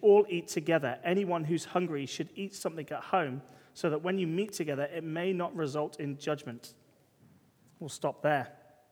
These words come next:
See, Paul felt the need to give a large portion of his first letter to the church in Corinth to underline the importance of communion and doing it right. So thank goodness we're talking about it this morning, eh?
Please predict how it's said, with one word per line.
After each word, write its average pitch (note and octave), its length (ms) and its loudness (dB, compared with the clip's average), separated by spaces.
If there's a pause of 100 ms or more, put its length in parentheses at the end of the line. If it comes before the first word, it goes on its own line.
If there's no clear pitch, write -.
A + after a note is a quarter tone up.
(1000)
See, G3 180 -2
Paul G#3 320 10
felt G3+ 240 8
the F3 80 2
need F3+ 400 2 (380)
to G3 100 0
give F3 100 2
a F3+ 60 4
large G3 320 4
portion G#3 320 2
of D#3 80 0
his D#3 140 0
first F#3+ 320 4
letter F#3 420 2 (200)
to G3+ 100 -4
the E3+ 100 2
church F3 320 2
in E3 80 -4
Corinth D3 500 4 (260)
to - 140 4
underline F#3+ 440 6
the F3+ 80 2
importance G3+ 560 4
of G#3 100 -2
communion F#3+ 560 0 (220)
and F3+ 180 6
doing G#3 240 8
it F#3 140 2
right. F#3+ 420 6 (260)
So - 160 0
thank G3+ 200 6
goodness G#3 260 6
we're G#3+ 80 6
talking A3 300 6
about G3+ 160 10
it - 20 -2
this - 140 -6
morning, A3 280 6
eh? G3 180 2